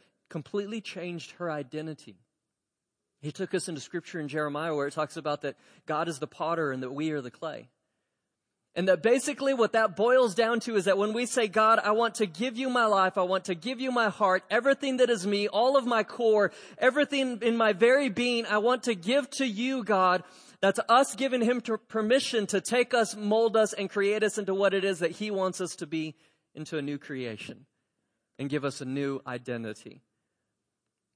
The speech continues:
This morning we want to take a look at a young man who in his life, he, he was completely average,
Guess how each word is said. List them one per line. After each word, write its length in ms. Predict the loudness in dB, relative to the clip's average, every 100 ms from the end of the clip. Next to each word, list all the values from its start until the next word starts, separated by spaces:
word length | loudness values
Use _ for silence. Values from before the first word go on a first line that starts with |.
| _
This 180 | -12 -4
morning 320 | -2 0 -2
we 100 | -2
want 200 | -2 -4
to 40 | -4
take 240 | -8 -6
a 60 | -4
look 320 | -2 -4 -8 -20 _ _ _ _ _ _ -8
at 120 | -6
a 60 | -4
young 320 | -4 -4 -4
man 440 | -6 -6 -6 -10 -14 _ _ _ _ _ _ _ _ _ _ _ _ _ _ _ _ _ -8
who 80 | -4
in 180 | -4
his 260 | -2 -2 -2
life, 360 | -2 -2 -2 -6
he, 200 | -12 -12
he 160 | -12 -8
was 400 | -8 -10 -16 -20 _ _ _ _ _ _ _
completely 540 | -12 -10 -8 -6 -6
average, 640 | -6 -10 -10 -14 -16 -20 -20